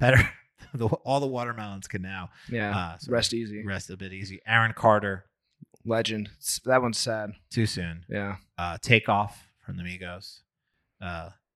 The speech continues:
Speaker 1: Leslie Jordan. Icon.
Speaker 2: Lord have mercy, I'm about to bust, guy.
Speaker 1: <laughs>
Speaker 2: Amazing.
Speaker 1: <laughs>
Speaker 2: Icon.
Speaker 1: Coolio, Gangsta's Paradise.
Speaker 2: Damn.
Speaker 1: Fuck, man.
Speaker 2: Yeah, Keenan and Kel theme song.
Speaker 1: Ah,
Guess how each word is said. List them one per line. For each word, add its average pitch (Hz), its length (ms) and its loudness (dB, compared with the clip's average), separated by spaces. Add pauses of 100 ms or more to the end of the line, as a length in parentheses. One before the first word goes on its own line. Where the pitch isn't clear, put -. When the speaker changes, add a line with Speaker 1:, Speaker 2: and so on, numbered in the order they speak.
(760)
Speaker 1:
Leslie 98 300 0
Jordan. 98 480 -4 (500)
Icon. 92 480 -6
Speaker 2:
Lord 123 220 6
have 120 100 2
mercy, 123 320 -2
I'm 117 80 -6
about 113 200 -4
to 110 40 -14
bust, 113 460 -4
guy. 113 260 -8 (200)
Speaker 1:
<laughs> - 220 -12
Speaker 2:
Amazing. 117 520 0 (360)
Speaker 1:
<laughs> - 400 -4
Speaker 2:
Icon. 117 580 2 (260)
Speaker 1:
Coolio, 101 600 2 (220)
Gangsta's 101 320 -2
Paradise. 82 380 -10 (240)
Speaker 2:
Damn. - 300 -16
Speaker 1:
Fuck, 78 200 -20
man. 78 280 -18
Speaker 2:
Yeah, 117 180 0
Keenan 120 340 0
and 113 100 -6
Kel 113 180 0
theme 113 260 -6
song. 107 420 -4 (420)
Speaker 1:
Ah, - 360 4